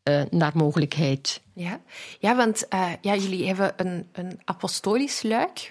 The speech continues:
Speaker 2: Jullie ze-, stellen jullie ten dienste van de kerk, eh, waar, waar nodig. Maar anderzijds, ja, hebben jullie ook wel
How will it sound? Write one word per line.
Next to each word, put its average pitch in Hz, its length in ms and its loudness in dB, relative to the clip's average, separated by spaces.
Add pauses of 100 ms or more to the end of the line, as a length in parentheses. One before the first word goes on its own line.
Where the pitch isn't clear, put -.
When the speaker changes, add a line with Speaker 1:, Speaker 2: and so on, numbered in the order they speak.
Speaker 2:
Jullie 185 320 -4
ze-, 196 140 -4
stellen 185 320 -2
jullie 190 180 -2
ten 185 180 -2
dienste 208 360 -2
van 190 160 -2
de 180 100 -6
kerk, 269 420 -4
eh, 175 440 -6 (180)
waar, 185 340 0
waar 175 220 -4
nodig. 208 520 -2 (360)
Maar 202 160 0
anderzijds, 220 800 2
ja, 190 240 0 (640)
hebben 196 240 0
jullie 190 200 -2
ook 185 180 -2
wel 196 280 2